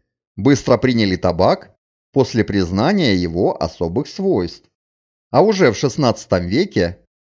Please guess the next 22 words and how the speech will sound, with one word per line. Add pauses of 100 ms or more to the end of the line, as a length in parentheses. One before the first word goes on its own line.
(200)
разновидности
одомашненных
видов (420)
выращивались
на
плантациях
в
британских
и
американских
колониях (240)
по
всей
карибской
и
восточной
части
Северной
Америки. (440)
С
тех
пор